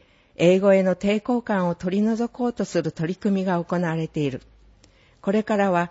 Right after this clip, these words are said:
英語以外にも町民の力を広く借りる時代が来る。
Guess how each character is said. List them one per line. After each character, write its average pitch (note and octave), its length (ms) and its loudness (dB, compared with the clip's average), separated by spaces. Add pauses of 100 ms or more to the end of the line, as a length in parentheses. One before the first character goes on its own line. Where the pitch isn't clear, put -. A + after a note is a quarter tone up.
(240)
英 F#3+ 260 6
語 A3+ 160 2
以 A#3 120 2
外 A#3 260 0
に F3 140 0
も C#3+ 160 -2 (180)
町 F3 240 0
民 F3+ 240 0
の F3+ 140 -2
力 F3 420 -4
を E3+ 80 -4 (240)
広 A#3 320 0
く - 140 -20
借 F3 280 -4
り F#3+ 60 -2
る G3+ 140 0
時 G#3 160 0
代 G3 240 -2
が F#3+ 120 -4
来 - 160 -6
る。 C#3+ 140 -6